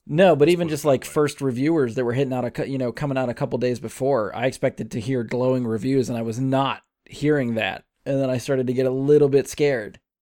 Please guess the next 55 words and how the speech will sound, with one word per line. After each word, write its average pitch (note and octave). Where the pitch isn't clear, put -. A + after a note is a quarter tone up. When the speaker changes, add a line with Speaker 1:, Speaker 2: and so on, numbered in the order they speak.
Speaker 1:
considering D#3+
the D3
other G3
movie F3+
Speaker 2:
I -
Speaker 1:
that C#3+
Speaker 2:
still G3+
Speaker 1:
came D#3
Speaker 2:
personally C#3
Speaker 1:
out C3
Speaker 2:
have A#2
not A#2+
read C3
a -
positive F#2
review. D2
Speaker 1:
What's -
that? -
Speaker 2:
I B2
still D3+
personally C#3
have A2+
not A#2
seen B2+
a -
positive F#2+
review G2
or F#2
read F#2
one. C#3+
Speaker 1:
I D#3
think A3
they're C3
out C#3
there. A#2
I D3+
didn't C#3+
personally D3
see F3
them. G3
I C3
think A#2+
maybe B2+
just B2
from B2
what A#2
showed B2
up B2
on A#2+
my A#2
feed C#3
of A#2
social C#3+
media D3
scrolling, D#3